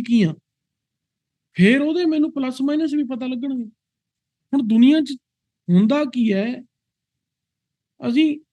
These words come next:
ਕਹਿ ਲਓ ਵੀ ਝੋਟਾ, ਘੋੜਾ, ਕੁੱਤਾ, ਖੋਤਾ, ਮੱਛੀ ਕਹਿ ਲਓ,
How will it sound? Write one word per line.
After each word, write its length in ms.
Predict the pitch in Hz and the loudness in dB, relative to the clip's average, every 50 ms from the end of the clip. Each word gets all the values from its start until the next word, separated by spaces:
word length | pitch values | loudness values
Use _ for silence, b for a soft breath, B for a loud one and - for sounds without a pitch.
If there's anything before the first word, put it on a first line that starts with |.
| _ - | _ -8
ਕਹਿ 120 | 262 269 | -6 -4
ਲਓ 100 | 302 311 | -2 0
ਵੀ 100 | 311 320 | -2 -2
ਝੋਟਾ, 840 | - - - 294 277 247 185 - - - 247 254 262 262 254 - - _ _ _ _ _ _ _ _ _ _ _ _ _ _ _ | -2 -4 -6 -4 -4 -4 -4 -8 -10 -8 -6 -6 -6 -8 -10 -12 -16 _ _ _ _ _ _ _ _ _ _ _ _ _ _ _
ਘੋੜਾ, 840 | _ _ - - 302 262 214 190 175 196 226 240 247 254 247 - _ _ _ _ _ _ _ _ _ _ _ _ _ _ - | _ _ -6 -2 0 2 4 4 4 2 2 0 -2 -4 -6 -10 _ _ _ _ _ _ _ _ _ _ _ _ _ _ -6
ਕੁੱਤਾ, 800 | 254 240 - _ _ - 262 254 254 247 247 240 240 240 240 _ _ _ _ _ _ _ _ _ _ _ | -6 -6 -6 _ _ -4 -2 0 0 0 -2 -2 -4 -6 -10 _ _ _ _ _ _ _ _ _ _ _
ਖੋਤਾ, 840 | - - 190 202 196 196 - - 254 247 254 247 247 240 233 233 214 _ _ _ _ _ _ _ _ _ _ _ _ _ _ - 175 | -2 0 0 0 0 -4 -8 -4 -2 -2 0 -2 -2 -4 -6 -8 -14 _ _ _ _ _ _ _ _ _ _ _ _ _ _ -2 2
ਮੱਛੀ 440 | 180 185 226 226 - - 269 277 269 | 4 4 4 2 0 6 6 8 8
ਕਹਿ 180 | 269 269 285 | 8 4 4
ਲਓ, 260 | 294 277 277 262 277 | 2 2 0 -4 -8